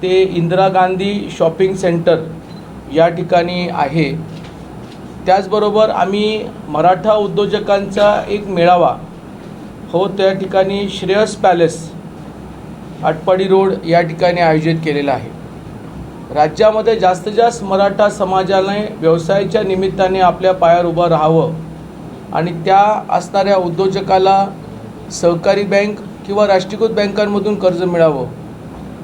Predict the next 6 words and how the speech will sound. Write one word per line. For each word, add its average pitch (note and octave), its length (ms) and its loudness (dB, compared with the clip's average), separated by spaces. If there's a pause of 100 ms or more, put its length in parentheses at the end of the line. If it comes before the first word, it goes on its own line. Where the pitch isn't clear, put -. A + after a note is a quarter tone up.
या F3 140 4
धोरणाच्या G3+ 960 2 (600)
माध्यमातूनच F#3+ 840 0 (520)
आपण F3 300 -2
आज F3+ 280 2
राज्यामध्ये F3 580 0